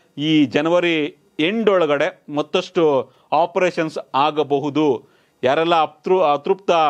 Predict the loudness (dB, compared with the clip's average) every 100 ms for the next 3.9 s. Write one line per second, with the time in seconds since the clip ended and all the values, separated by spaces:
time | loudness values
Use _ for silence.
0 | -2 -10 -8 -4 -2 -2 0 -2 0 -2
1 | -4 -6 -6 -6 -2 0 0 0 -4 _
2 | _ -4 -2 0 0 0 0 0 -2 _
3 | _ -4 -2 -2 -2 -4 -2 -4 -4